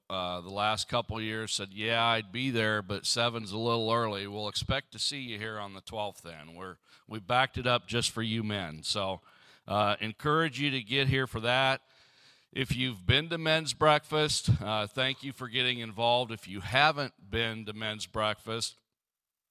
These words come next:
it's really kind of a trifecta. It's a great time of fellowship,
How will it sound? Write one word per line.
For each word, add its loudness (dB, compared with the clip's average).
it's -10
really 0
kind 0
of -4
a -4
trifecta. -2
It's -6
a -10
great -4
time -2
of -14
fellowship, -4